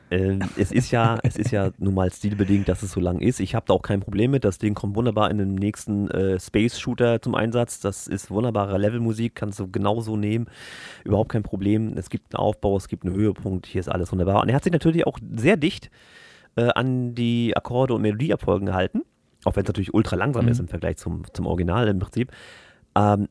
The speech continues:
Speaker 1: auch das überhaupt nicht schlimm. Das macht den Song natürlich logischerweise irgendwie auch länger, <laughs> wenn's einfach langsamer geht, ne? Aber
Speaker 2: Mhm.
Speaker 1: hat er gut gemacht. Was kritisiert wurde von außen, das hab ich jetzt gelesen, war, dass die Vocals nicht eingebunden wurden, aber das sehe ich auch eher so,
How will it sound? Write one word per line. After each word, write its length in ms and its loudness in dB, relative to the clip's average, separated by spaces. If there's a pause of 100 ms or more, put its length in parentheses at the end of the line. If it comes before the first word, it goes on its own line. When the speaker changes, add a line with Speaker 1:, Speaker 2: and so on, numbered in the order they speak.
Speaker 1:
auch 180 4
das 200 0
überhaupt 360 0
nicht 140 0
schlimm. 320 2
Das 260 -2
macht 200 0
den 80 0
Song 140 -2
natürlich 260 0
logischerweise 480 -2
irgendwie 180 0
auch 80 0
länger, 240 0
<laughs> 0 -
wenn's 160 0
einfach 240 -2
langsamer 380 2
geht, 240 -2
ne? 180 0 (560)
Aber 720 4
Speaker 2:
Mhm. 180 4 (440)
Speaker 1:
hat 160 -4
er 320 4
gut 180 -4
gemacht. 320 -2
Was 420 -2 (140)
kritisiert 540 -2
wurde 500 2 (160)
von 160 -2
außen, 300 0
das 120 -4
hab 100 -2
ich 100 -6
jetzt 180 -4
gelesen, 480 0
war, 200 0
dass 180 -6
die 140 -10
Vocals 340 2
nicht 160 -4
eingebunden 1400 -4
wurden, 480 0
aber 240 4
das 220 0
sehe 100 2
ich 140 -2
auch 200 4
eher 160 2
so, 340 0